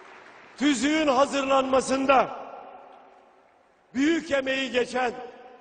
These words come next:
bütün arkadaşlarıma, başta partimizin emektarı olan Sayın Atilla Sabah, yürekten teşekkür etmeyi de genel başkan olarak bir borç biliyorum. Onun emeği,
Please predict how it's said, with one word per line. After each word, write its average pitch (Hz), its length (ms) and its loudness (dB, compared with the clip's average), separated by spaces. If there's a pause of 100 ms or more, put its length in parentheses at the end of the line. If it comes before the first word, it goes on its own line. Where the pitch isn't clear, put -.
(200)
bütün 285 280 -4
arkadaşlarıma, 220 920 -2 (640)
başta 277 580 0 (540)
partimizin 277 640 -2
emektarı 269 580 0
olan 262 360 2 (360)
Sayın 285 320 -2
Atilla 277 440 0
Sabah, 254 460 2 (360)
yürekten 285 520 0
teşekkür 262 460 -4
etmeyi 269 480 -2
de 269 240 0 (360)
genel 294 360 0
başkan 294 360 0
olarak 285 400 0 (320)
bir 302 200 -2
borç 302 200 6 (120)
biliyorum. 226 420 -6 (1700)
Onun 285 320 -2
emeği, 294 580 0